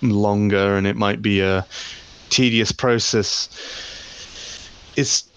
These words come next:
just not as good as maybe a grant. I'm not sure if this is exactly good, but I don't know.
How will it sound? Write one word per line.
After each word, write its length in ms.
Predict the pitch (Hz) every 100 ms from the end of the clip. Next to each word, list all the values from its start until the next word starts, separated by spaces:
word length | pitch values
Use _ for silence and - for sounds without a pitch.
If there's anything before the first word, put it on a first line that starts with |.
| -
just 340 | - 165 151 165
not 200 | 160 147
as 220 | 135 -
good 180 | 151 127
as 160 | 117 127
maybe 280 | 120 113
a 80 | 110
grant. 540 | 101 123 120 104 101 117
I'm 120 | 113
not 180 | 131 139
sure 220 | - 123
if 180 | 110 -
this 280 | 120 - 120
is 500 | 107 - - - -
exactly 800 | 123 107 113 - 117 107 101 98 - - - - - - - - - - - - - - - - 123
good, 440 | 139 143 113 104 - - -
but 540 | 135 113 101 95 - - - - - - - - - - - _ _ _ - - - 135
I 80 |
don't 120 | 113 110
know. 200 | 98